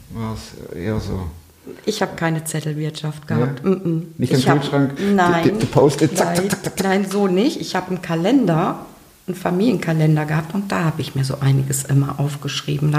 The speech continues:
Speaker 2: waren ganz große, ähm, ähm, ja, Tage, also die Spalten
Speaker 1: Hm.
Speaker 2: waren groß und da wurde dann aufgeschrieben. So mit Zettel habe ich eigentlich nicht viel gemacht. Mm, mm.
Speaker 1: Nee?
Speaker 2: Nee. <laughs>
Speaker 1: Also ich brauche sie.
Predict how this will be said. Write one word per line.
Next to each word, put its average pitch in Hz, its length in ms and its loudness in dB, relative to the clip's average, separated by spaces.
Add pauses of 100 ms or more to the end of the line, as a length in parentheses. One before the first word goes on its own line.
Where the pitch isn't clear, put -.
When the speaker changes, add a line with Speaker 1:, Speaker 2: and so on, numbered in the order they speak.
Speaker 2:
waren 151 220 0
ganz 180 260 0
große, 170 600 -2
ähm, 147 240 2 (680)
ähm, 143 360 0 (800)
ja, 160 140 4
Tage, 175 580 0 (120)
also 160 220 0
die 160 120 -2
Spalten 214 460 6
Speaker 1:
Hm. 190 60 0
Speaker 2:
waren 190 300 2
groß 190 320 0
und 165 180 -2
da 160 160 2
wurde 151 220 0
dann 147 180 2
aufgeschrieben. 147 720 0 (420)
So - 120 0
mit 175 220 6
Zettel 226 320 0
habe 208 140 2
ich 202 120 -2
eigentlich 190 320 0
nicht 170 200 -2
viel 151 220 -2
gemacht. 151 360 0 (100)
Mm, 165 60 -2
mm. 156 260 -2 (200)
Speaker 1:
Nee? 120 260 6 (160)
Speaker 2:
Nee. 226 180 2 (300)
<laughs> 208 340 -2
Speaker 1:
Also 120 160 2
ich 147 140 2
brauche 117 240 4
sie. 98 160 2